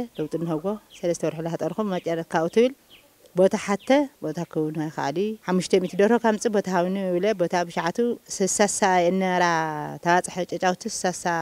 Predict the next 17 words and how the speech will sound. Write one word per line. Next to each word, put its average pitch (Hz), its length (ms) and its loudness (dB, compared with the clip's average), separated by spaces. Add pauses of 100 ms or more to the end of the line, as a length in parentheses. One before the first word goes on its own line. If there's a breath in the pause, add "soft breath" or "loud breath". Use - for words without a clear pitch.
(140)
ብለ 165 240 -4
ክኻፍል 220 420 -4 (380 soft breath)
ዓሰርተ 180 260 -4
ሽሕ - 240 -4
ገለ 175 180 0
ካፍለ፣ 165 280 -6 (180)
ሓምሳ 170 320 -8
ደርሆ 170 220 -6 (340)
ካፍለ 180 320 -2
ግን 220 160 0
ቦታ 190 160 -2
የብልና 190 260 2
ይብሎ። 190 180 0 (100)
መጨረሻ 220 360 4
ተስፋ - 200 -6 (100)
ቆረፅኩ 190 320 2
ኢለ 196 120 2